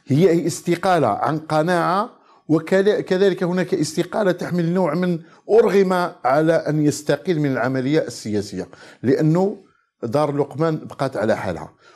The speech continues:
والأدهى وأمر أنه القوائم في هذه المرة، آه، يعني حضرت القوائم في آخر لحظة، الناس ما لقاتش ملفات باش تديرهم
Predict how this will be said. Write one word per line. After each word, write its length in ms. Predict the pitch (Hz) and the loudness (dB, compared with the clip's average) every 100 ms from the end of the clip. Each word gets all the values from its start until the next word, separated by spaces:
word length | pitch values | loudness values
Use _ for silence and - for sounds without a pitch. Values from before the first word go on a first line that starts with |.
| _ | _
والأدهى 640 | 107 117 139 269 160 139 | -2 2 2 2 0 0
وأمر 560 | 139 123 - 160 185 202 - _ _ _ - | 0 -2 -2 -4 -4 -8 -16 _ _ _ -4
أنه 440 | 151 143 151 160 160 - _ _ - | -2 0 0 -2 -4 -14 _ _ -14
القوائم 680 | 104 - 120 175 123 95 - _ _ | -12 -4 -2 -2 -4 -10 -10 _ _
في 140 | 98 | -8
هذه 220 | 131 139 | -6 -4
المرة، 520 | 113 110 113 139 160 _ _ _ _ _ _ _ _ - | -6 -6 -6 -8 -12 _ _ _ _ _ _ _ _ -6
آه، 360 | 107 104 104 85 | -4 -2 -4 -4
يعني 280 | 98 104 101 | -6 -6 -8
حضرت 480 | - 151 135 113 | -6 -4 -4 -4
القوائم 400 | - 131 131 156 | -8 -6 -4 -4
في 260 | 127 135 - | -6 -6 -6
آخر 260 | 120 120 101 | -4 -6 -6
لحظة، 260 | - 80 - _ _ _ - - | -8 -12 -14 _ _ _ -20 -8
الناس 300 | 110 151 - | -2 -2 -2
ما 60 | 135 | -6
لقاتش 360 | 123 165 - | -6 -12 -8
ملفات 460 | 135 107 - 135 - | -8 -8 -8 -10 -10
باش 140 | 95 | -14
تديرهم 360 | 87 92 73 | -10 -10 -10